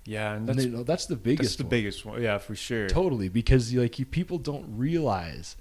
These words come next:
Speaker 2: how much their emotions are tied to eating.
Speaker 1: Yeah.
Speaker 2: You know, "Oh, you had a shitty day at work. Oh, I'll have a cookie when I get home."
Speaker 1: Yeah.
Speaker 2: Or, "I had a fantastic day at work. Oh, I'll
Speaker 1: Yeah.
Speaker 2: have a cookie when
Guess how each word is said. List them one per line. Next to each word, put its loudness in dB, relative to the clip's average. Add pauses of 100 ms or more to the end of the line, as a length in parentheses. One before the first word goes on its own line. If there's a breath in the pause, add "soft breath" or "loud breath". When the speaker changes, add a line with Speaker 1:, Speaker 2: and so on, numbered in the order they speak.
(340 loud breath)
Speaker 2:
how -2
much -6
their 0
emotions -2
are 0
tied -2
to -4 (280)
eating. -8
Speaker 1:
Yeah. 0
Speaker 2:
You -2
know, 6
"Oh, 4
you 4
had 4
a 6
shitty 0
day 4
at 2
work. -4
Oh, -2 (140)
I'll 0
have -4
a -10
cookie -8
when -10
I -14
get -16
home." -14
Speaker 1:
Yeah. -2
Speaker 2:
Or, 0 (480 loud breath)
"I -4
had 2
a 4
fantastic 4
day 2
at -6
work. -8
Oh, 2
I'll 0
Speaker 1:
Yeah. 0
Speaker 2:
have -4
a -8
cookie 8
when 8